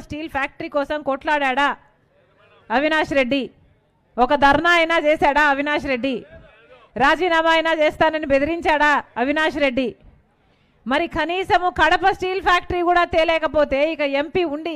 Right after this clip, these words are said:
ఏం లాభం అన్నా? ఏం చెప్పాడు జగన్మోహన్ రెడ్డి గారు? రెండు వేల ఐదు వందల కోట్ల రూపాయలతో పులివెందుల మైక్రో ఇరిగేషన్ పథకం కింద ప్రతి ఎకరాకు నీళ్ళు ఇస్తానన్నాడు జగన్మోహన్ రెడ్డి గారు ముఖ్యమంత్రి అయ్యాక. ఇచ్చాడా అన్నా?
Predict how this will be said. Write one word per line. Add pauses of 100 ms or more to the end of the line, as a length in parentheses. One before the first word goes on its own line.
ఏం
లాభం
అన్నా? (680)
ఏం
చెప్పాడు
జగన్మోహన్
రెడ్డి
గారు? (540)
రెండు
వేల (180)
ఐదు
వందల (160)
కోట్ల (120)
రూపాయలతో (200)
పులివెందుల (220)
మైక్రో (120)
ఇరిగేషన్
పథకం (500)
కింద (200)
ప్రతి (120)
ఎకరాకు (100)
నీళ్ళు
ఇస్తానన్నాడు (280)
జగన్మోహన్
రెడ్డి
గారు (280)
ముఖ్యమంత్రి
అయ్యాక. (460)
ఇచ్చాడా
అన్నా?